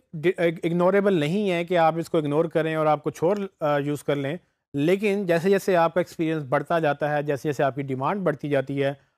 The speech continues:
आप मज़ीद टूल्स के ऊपर रिलाय करना शुरू कर देते हैं, और जो कि अच्छी बात है। आपको चाहिए कि जैसे आप, for example, आप गाड़ी रखने के शौकीन हैं, और अगर आपको रेस लगानी है, तो शुरू में आप basically गाड़ी सीखते हैं और गाड़ी सीखने के लिए आप थोड़ी सी हल्की गाड़ी यूज़ करते हैं।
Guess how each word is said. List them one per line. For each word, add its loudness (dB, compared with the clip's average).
आप 2
मज़ीद -2
टूल्स 0
के 0
ऊपर 2
रिलाय 2
करना -2
शुरू -4
कर -4
देते -6
हैं, -12
और 0
जो 2
कि 0
अच्छी 0
बात 0
है। -8
आपको 0
चाहिए 2
कि -2
जैसे 0
आप, 2
for 4
example, 0
आप 2
गाड़ी 2
रखने -2
के 2
शौकीन -2
हैं, -2
और -2
अगर 2
आपको 2
रेस 2
लगानी 2
है, -6
तो -4
शुरू 2
में 2
आप 2
basically 2
गाड़ी 2
सीखते -2
हैं 0
और 0
गाड़ी 2
सीखने -6
के 0
लिए 2
आप 0
थोड़ी -2
सी -4
हल्की -4
गाड़ी 0
यूज़ -4
करते -8
हैं। -10